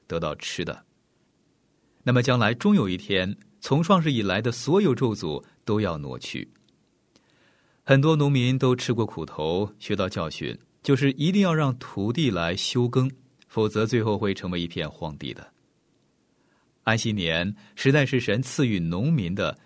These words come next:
这个耕作的准则，这是很有趣的。你看，连农耕的事，神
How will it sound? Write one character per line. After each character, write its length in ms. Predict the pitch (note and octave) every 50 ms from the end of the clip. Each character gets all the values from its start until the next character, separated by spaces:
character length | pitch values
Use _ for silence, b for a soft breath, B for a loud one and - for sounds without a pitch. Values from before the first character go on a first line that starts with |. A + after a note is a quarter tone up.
| b b
这 140 | - G2 F2+
个 160 | E2 E2 D#2
耕 260 | - - A#2+ A2+ A2+ A2
作 200 | G#2 - F2+ D2
的 80 | C#2+
准 200 | - - A1+ A1+
则， 300 | - - - G1+ - - _ _ _ _ _ _ _ _ _ _ _ _ _ _ _ -
这 120 | - A2+
是 140 | G2+ A2+ G#2+
很 140 | - F#2+ F#2+
有 120 | F2 D2
趣 220 | C2+ - - - D2
的。 220 | C#2 - - _ _ _ _ _ _ _ -
你 120 | - A2+ G#2
看， 140 | B2 A#2
连 220 | A2+ A2 G#2+ A#2+ C3+
农 220 | A#2+ A#2 D3 E3
耕 180 | E3 F3+ F#3+ F#3+
的 120 | E3 B2
事， 280 | - - G2 D#2+ C#2+ b b b b b
神 480 | b - - F#2 D#2+ D#2+ E2+ F#2 G2+